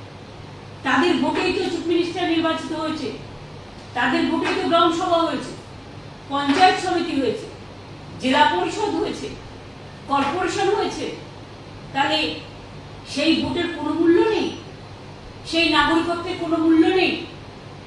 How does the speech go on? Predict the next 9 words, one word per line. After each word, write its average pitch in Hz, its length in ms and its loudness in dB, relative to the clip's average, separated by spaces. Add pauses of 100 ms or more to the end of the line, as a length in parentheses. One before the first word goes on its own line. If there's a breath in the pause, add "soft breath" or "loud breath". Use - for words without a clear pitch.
নাগরিকত্ব 320 680 2
ভোটের 330 360 0
আগে 311 300 0 (380)
নতুন 320 460 2
করে 330 160 -2
চিন্তা 320 300 2
করতে 349 280 -4
হচ্ছে। 339 380 -6 (1400)
এবং 285 460 4